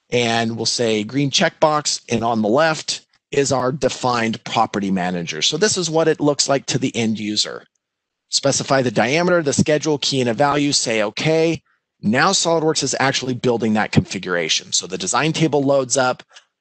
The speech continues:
goes through the calculations, it'll disappear, rebuild the part, new configuration defined. Configure part assembly button,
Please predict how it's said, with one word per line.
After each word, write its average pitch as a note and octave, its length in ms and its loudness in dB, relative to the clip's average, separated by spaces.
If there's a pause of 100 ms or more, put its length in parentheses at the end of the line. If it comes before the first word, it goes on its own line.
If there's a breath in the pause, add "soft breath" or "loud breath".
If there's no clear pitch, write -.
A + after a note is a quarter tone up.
(140)
goes C3+ 240 2
through D#3+ 140 0
the D3 80 0
calculations, C3 840 2
it'll G#2 220 -4
disappear, C3+ 840 2 (240)
rebuild C#3+ 360 2
the C3 60 -6
part, B2 420 0 (420)
new C3 160 0
configuration A2+ 760 0
defined. D#2 640 -4 (720)
Configure B2+ 380 0
part C#3 240 2
assembly D#3 440 0
button, D3+ 440 2